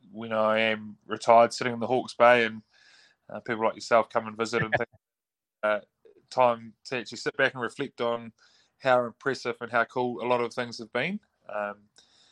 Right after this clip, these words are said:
Speaker 1: for myself at the moment, as any rugby player knows, it's the next week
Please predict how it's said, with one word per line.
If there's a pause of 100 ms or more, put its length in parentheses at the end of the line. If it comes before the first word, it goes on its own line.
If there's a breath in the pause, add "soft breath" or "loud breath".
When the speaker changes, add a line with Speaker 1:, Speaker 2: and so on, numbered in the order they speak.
(280 soft breath)
Speaker 1:
for
myself
at
the
moment, (840)
as
any (280)
rugby
player
knows,
it's (540)
the
next
week